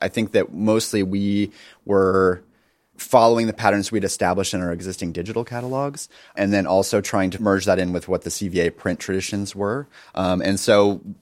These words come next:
I went to work and kind of created the initial version, the initial P D F version and initial online,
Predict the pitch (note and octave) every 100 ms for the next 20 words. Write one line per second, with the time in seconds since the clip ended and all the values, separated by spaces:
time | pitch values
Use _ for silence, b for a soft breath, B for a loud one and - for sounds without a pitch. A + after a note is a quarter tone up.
0 | _ _ - G2+ A2+ A2 G2 G2+ G2+ F#2
1 | F2+ G#2+ F2+ - - _ _ - - G#2
2 | G2+ G2+ G2 F#2+ F#2+ F#2+ - G2+ F2 F2
3 | E2+ F2 F2 G2+ B2+ B2+ E2 F2 F2+ -
4 | F2 - F2+ F2+ F2 - E2+ F2 E2+ E2
5 | E2 F2 - F2+ E2+ F2 E2+ D#2+ E2 B2